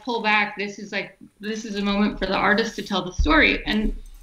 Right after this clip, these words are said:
that truly is what I'm always looking for, which is learning and working with people who are better than I am even. And, and I want a jam session where I can get to a place I couldn't get on my own.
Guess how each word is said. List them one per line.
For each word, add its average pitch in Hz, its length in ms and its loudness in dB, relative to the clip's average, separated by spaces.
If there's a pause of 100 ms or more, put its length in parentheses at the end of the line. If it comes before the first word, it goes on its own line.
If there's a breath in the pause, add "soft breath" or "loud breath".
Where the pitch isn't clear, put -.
(180)
that 285 320 2
truly 349 560 -4
is 285 200 -2
what 247 160 -2
I'm 226 120 -2
always 220 280 -4
looking 226 300 -4
for, 208 220 -4
which 202 260 -6
is 190 340 0
learning 254 720 6
and 202 220 -2
working 240 280 2
with 226 200 0
people 226 560 2
who 208 80 2
are 185 140 -2
better 226 320 4
than 220 120 0
I 208 140 4
am 208 240 2
even. 208 460 0
And, 185 420 -8 (580 soft breath)
and 214 360 2
I 214 100 2
want 247 300 2
a 208 40 -6
jam 240 380 2
session 262 460 -4
where 208 100 0
I 185 60 0
can 190 300 -8
get - 320 -2
to 220 280 0
a 214 80 -8
place 226 400 -2
I 202 80 -4
couldn't 214 280 -4
get 214 180 2
on 196 160 0
my 180 280 0
own. 285 200 2